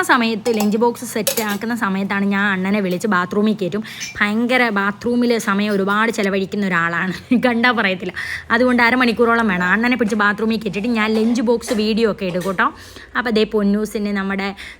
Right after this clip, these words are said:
തോരൻ വെച്ചു, ചോറ് വെച്ചു, മീൻ പൊരിച്ചതും സാമ്പാറും. സാമ്പാറിന് കണ്ട ഞാൻ പറഞ്ഞതുപോലെ നല്ല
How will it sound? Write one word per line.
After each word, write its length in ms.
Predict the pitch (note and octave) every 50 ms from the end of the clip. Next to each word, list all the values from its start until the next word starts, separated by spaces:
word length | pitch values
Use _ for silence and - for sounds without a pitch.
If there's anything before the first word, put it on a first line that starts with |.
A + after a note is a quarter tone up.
| - - -
തോരൻ 320 | G#3+ G3+ G3+ G#3 G#3+ A3 A3 G3
വെച്ചു, 280 | F#3 - - - G#3+ A3 G#3+ G#3+ G3+ -
ചോറ് 300 | A3 G3+ G3+ G#3+ A3 A3 G3+
വെച്ചു, 340 | F#3+ F3+ F3 - - A3 G#3 G#3 G#3+ A3
മീൻ 160 | A#3 C4 C#4+ C#4 A#3+
പൊരിച്ചതും 420 | A3+ G#3+ G#3+ - A#3 G3 A#3+ C#4+ D4+ -
സാമ്പാറും. 460 | E4+ D#4 D4+ C#4+ C4+ C4+ B3+ B3 A#3+ A#3+ B3+
സാമ്പാറിന് 380 | B3+ B3+ C4+ C#4+ C#4+ C#4 C4+ C4
കണ്ട 180 | A#3+ A#3 B3 A#3 A3+
ഞാൻ 80 | A#3+ A#3+ A#3 A#3+
പറഞ്ഞതുപോലെ 420 | A3 A3 A3+ A#3 A#3 A#3 A#3 A#3+ A#3
നല്ല 120 | A#3 A#3